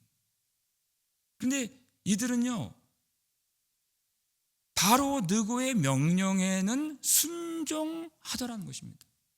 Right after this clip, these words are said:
순종할 마음이 있을 때에는 이들은 적극적으로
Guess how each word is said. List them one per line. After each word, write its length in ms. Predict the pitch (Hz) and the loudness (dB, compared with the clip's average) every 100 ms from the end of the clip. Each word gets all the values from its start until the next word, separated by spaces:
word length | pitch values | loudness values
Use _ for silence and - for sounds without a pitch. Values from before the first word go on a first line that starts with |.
| _ _ _ _ _ _ - | _ _ _ _ _ _ 2
순종할 960 | - 311 330 302 311 302 285 311 320 | 4 4 -4 -2 -2 0 -2 -2 -2
마음이 520 | 277 143 190 226 240 | -2 0 0 0 0
있을 340 | 185 - 196 175 | 2 0 0 -6
때에는 580 | 151 143 180 240 113 - | -6 -4 -6 -6 -8 -10
이들은 400 | 151 170 302 349 | -10 -10 -10 -2
적극적으로 1000 | - 208 - 302 254 - 269 247 262 269 | -2 -2 -10 -12 -10 -10 -8 -8 -8 -10